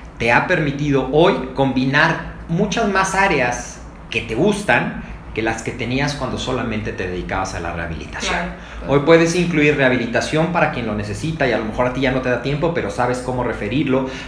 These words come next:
Speaker 1: Puedes incluir, eh, la alimentación, puedes incluir la prescripción del ejercicio, puedes incluir la parte psicológica del coaching,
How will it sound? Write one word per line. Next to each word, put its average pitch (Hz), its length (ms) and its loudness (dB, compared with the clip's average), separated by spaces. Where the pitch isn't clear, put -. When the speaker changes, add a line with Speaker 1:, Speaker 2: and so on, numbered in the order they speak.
Speaker 1:
Puedes 160 320 6
incluir, 156 760 2
eh, 123 180 2
la 131 100 4
alimentación, 135 720 0
puedes 175 260 0
incluir 147 320 2
la 147 300 6
prescripción 165 580 4
del 165 140 4
ejercicio, 139 800 2
puedes 131 260 0
incluir 127 520 0
la 101 180 -2
parte 101 340 0
psicológica 156 880 0
del 151 140 -4
coaching, 165 640 0